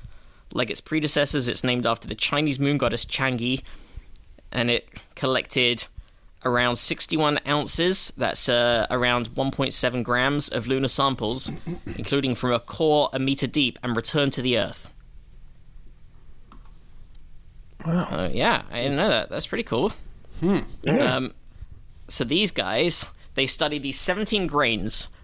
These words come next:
Speaker 1: Uh, s-, seven of them were olivine, one was pyroxene, one pagioclase,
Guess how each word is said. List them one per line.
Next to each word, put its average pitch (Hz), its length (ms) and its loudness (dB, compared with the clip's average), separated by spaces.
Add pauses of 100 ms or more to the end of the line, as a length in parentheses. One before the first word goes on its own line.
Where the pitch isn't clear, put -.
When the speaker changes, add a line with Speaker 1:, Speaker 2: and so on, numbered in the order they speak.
(160)
Speaker 1:
Uh, 117 380 2 (400)
s-, - 80 0
seven - 760 4
of 147 120 0
them 147 140 2
were 135 140 4 (260)
olivine, 147 640 4 (300)
one 143 280 2
was 147 120 2
pyroxene, 131 800 0
one 147 240 2
pagioclase, 131 1040 0